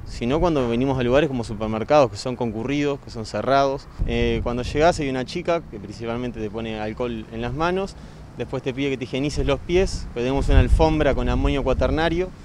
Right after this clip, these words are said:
ese mismo producto que se usa para higienizar los hospitales. Por último, higienizamos el carro y le entregamos un tapaboca a la persona, para que entre ya y se sienta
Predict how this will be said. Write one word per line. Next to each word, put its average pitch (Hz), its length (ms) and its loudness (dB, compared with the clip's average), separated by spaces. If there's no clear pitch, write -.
ese 127 160 -6
mismo 135 220 -2
producto 135 240 0
que 120 80 -2
se 135 100 -8
usa 127 160 -4
para 120 100 0
higienizar 117 340 -4
los 123 140 -2
hospitales. 156 640 4
Por 143 160 4
último, 156 260 2
higienizamos 147 540 -2
el 151 100 0
carro 190 380 6
y 147 100 -4
le 139 80 0
entregamos 139 360 0
un 151 80 -6
tapaboca 117 460 0
a - 20 -4
la 104 80 -6
persona, 101 360 -8
para 180 220 6
que 202 180 6
entre 208 440 6
ya 170 160 8
y 170 60 4
se 160 160 -2
sienta 127 520 0